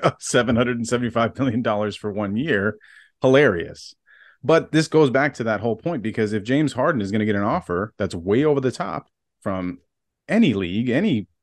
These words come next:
any country outside of the United States, he should fucking consider it,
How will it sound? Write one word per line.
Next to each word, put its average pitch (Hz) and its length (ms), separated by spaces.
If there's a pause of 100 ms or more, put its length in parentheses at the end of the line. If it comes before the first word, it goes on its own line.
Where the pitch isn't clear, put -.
(120)
any 160 160
country 107 440
outside 85 260
of 90 60
the 98 60
United 92 320
States, - 360 (300)
he 170 140
should 175 360
fucking 151 400
consider 156 600
it, - 260